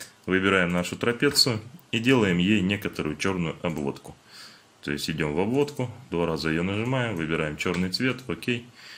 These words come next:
Всё равно белым стал. Так, чёрный цвет мне нужен. Вот. И задаём ей толщину. Пусть будет, пусть будет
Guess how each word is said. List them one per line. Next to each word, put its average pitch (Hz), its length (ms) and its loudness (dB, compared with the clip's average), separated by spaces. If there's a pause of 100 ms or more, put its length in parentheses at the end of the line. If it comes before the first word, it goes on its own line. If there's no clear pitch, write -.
(1200)
Всё - 200 -10
равно 62 200 -6
белым 65 320 -6
стал. - 280 -6 (340)
Так, 67 140 -10 (120)
чёрный 73 420 -10
цвет 107 320 -8
мне 127 120 -4
нужен. 131 340 -4 (220)
Вот. 78 320 -4 (840)
И 151 300 2
задаём 95 560 4
ей 95 200 0
толщину. 78 720 -2 (180)
Пусть - 200 -8
будет, - 640 -6 (1040)
пусть 78 200 -10
будет 73 600 -10